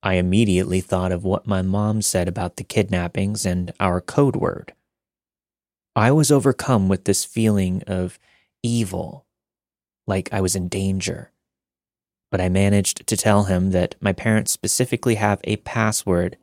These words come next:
that they give their friends who are picking me up. I told him that if he was really their friend, he was required to tell me that password. He got so mad and began swearing at me. I couldn't see what he was fumbling with in his truck, but I'm certain it was a gun.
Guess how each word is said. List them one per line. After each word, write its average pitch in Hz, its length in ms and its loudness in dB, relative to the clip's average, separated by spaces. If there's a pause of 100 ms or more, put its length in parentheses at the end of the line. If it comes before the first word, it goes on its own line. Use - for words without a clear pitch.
(140)
that 92 140 -4
they 92 120 -2
give 92 240 -4
their 110 200 2
friends 92 420 0
who 92 100 0
are 87 80 0
picking 95 400 0
me 110 180 6
up. - 240 -2 (600)
I 92 80 0
told 107 300 4
him 95 260 2 (300)
that 98 100 2
if 90 140 0
he 120 160 2
was 104 420 4
really 98 300 4
their 98 180 4
friend, 104 420 0 (280)
he 95 160 0
was 92 260 2
required 107 500 2
to 92 60 -10
tell 123 220 0
me 110 100 0
that 87 220 -2
password. - 580 -2 (1500)
He 101 100 -6
got 104 200 0
so 95 240 2
mad 87 540 -2 (520)
and 104 80 -2
began 113 240 2
swearing 104 460 2
at - 140 -4
me. - 260 -8 (920)
I 123 120 2
couldn't 135 280 2
see 110 240 2
what 95 180 2
he 95 80 -2
was 92 120 -2
fumbling 92 420 0
with 92 220 -2
in 92 60 -4
his 90 160 -4
truck, 95 340 -2
but 90 240 -2
I'm 95 160 -6
certain 98 380 -2
it 98 140 -2
was 95 120 -4
a 92 60 0
gun. 87 420 -2